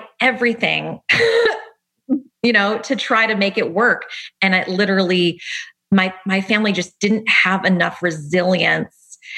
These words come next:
and hadn't done much growth on their own to be able to,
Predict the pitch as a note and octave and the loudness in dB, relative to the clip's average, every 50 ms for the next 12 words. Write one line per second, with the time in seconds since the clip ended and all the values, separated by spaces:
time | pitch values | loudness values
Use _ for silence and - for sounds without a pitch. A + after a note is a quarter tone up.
0 | - - _ _ - F#3 F3 F3+ F3+ E3+ - - - G3 G#3+ A3+ A#3+ A#3 G3 A3+ | -14 -16 _ _ 0 0 0 0 -2 -2 -2 0 0 2 2 0 -2 -2 -2 0
1 | G#3+ G#3 G3 F#3 F#3 - - - F3+ F3+ F#3+ F#3 F3+ F3+ F#3 F3+ - F3 F3 E3+ | 0 2 0 0 -2 -4 -6 -2 0 0 2 2 0 0 -2 -2 -2 -2 0 0
2 | E3 D#3+ - - E3+ E3 D#3+ D3+ D3 D3 C#3 C#3+ D3 D3 - _ _ _ _ _ | 0 0 0 0 0 0 0 0 0 0 0 0 -2 -4 -6 _ _ _ _ _
3 | _ _ _ _ _ _ _ _ - - - - G3+ F#3 F3+ F3+ F3+ F3 F3 E3+ | _ _ _ _ _ _ _ _ -2 0 2 4 4 4 4 4 4 4 2 2
4 | D#3 - F#3+ F3 - - F#3 F#3 F3+ F3 F3 - - - - E3+ D#3+ D#3+ D#3+ D#3+ | 2 2 0 2 2 2 0 0 0 -2 -2 -4 -6 -2 0 0 0 2 2 0
5 | D#3 D#3 D#3 | 0 -2 -4